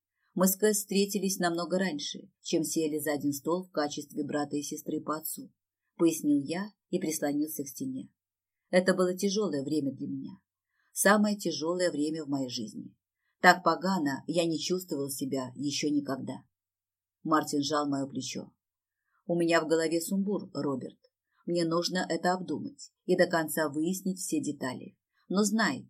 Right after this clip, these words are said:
что ты всегда останешься моим сыном. Я не могу относиться к тебе по-другому». Мартин обнял меня, хлопнув по плечу, и отстранился.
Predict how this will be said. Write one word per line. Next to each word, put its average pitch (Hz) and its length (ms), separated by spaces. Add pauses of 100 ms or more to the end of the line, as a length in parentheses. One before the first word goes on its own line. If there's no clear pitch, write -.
что - 220
ты 185 140
всегда 196 540
останешься 160 640
моим 139 260
сыном. 135 460 (460)
Я 202 180
не 208 120
могу 208 280
относиться 160 600
к - 60
тебе 156 260
по-другому». 160 640 (560)
Мартин 202 480
обнял 262 320
меня, 262 380 (260)
хлопнув 170 520
по 160 100
плечу, 196 520 (280)
и 147 100
отстранился. - 720